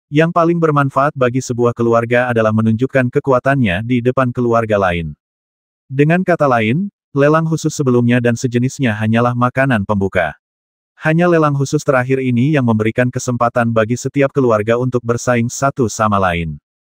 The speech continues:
Fang Tianan tiba-tiba bertanya, dan agak mengerti maksud kata-kata Murong Sue. Jika memang demikian, maka Fang Tianan dan yang lainnya hanya dapat menantikan lelang terakhir ini.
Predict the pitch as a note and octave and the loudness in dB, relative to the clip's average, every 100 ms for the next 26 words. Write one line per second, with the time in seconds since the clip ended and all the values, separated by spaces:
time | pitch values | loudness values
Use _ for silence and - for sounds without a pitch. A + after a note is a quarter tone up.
0 | _ _ _ - E3+ F3+ F#3 D#3 D3 D3 | _ _ _ -4 -2 0 2 2 2 0
1 | C#3+ C3+ C#3 C3 B2 B2+ C#3 B2+ G2+ F#2+ | 0 0 0 0 0 0 0 0 0 -4
2 | B2 _ - B2+ A#2 A#2 B2+ B2 B2 C3+ | -8 _ -4 -2 0 0 0 0 0 0
3 | B2 B2 - C3 C3 C3 A#2 - B2 B2+ | 0 0 -2 -2 -2 0 -2 -2 0 0
4 | A2 A#2 A2+ G#2 G#2 F2+ D#2 - _ _ | 0 0 0 -2 -2 -2 -2 -10 _ _
5 | _ _ _ _ - C3+ D3 F#3 F3 D#3 | _ _ _ _ -6 -2 2 2 2 0
6 | D3 C#3 C3 B2+ G#2 A#2+ G3 - _ - | 0 0 0 0 2 2 -2 -6 _ -4
7 | C#3+ C#3+ D#3+ D#3 D3+ D3 B2+ B2+ A#2+ A#2 | -2 0 0 0 0 0 2 2 2 2
8 | A2+ A2 A2+ B2+ C3 A#2+ B2 A#2+ A2+ A2 | 0 0 0 2 0 0 0 0 0 0
9 | A#2+ A#2+ A#2 A2+ C3 A#2+ A2+ B2+ C#3+ C3 | -2 -2 -2 -2 -2 -2 0 0 0 0
10 | A#2+ G#2+ G#2+ A2+ G2 E2 D2 | -2 -2 -2 -2 -2 -4 -6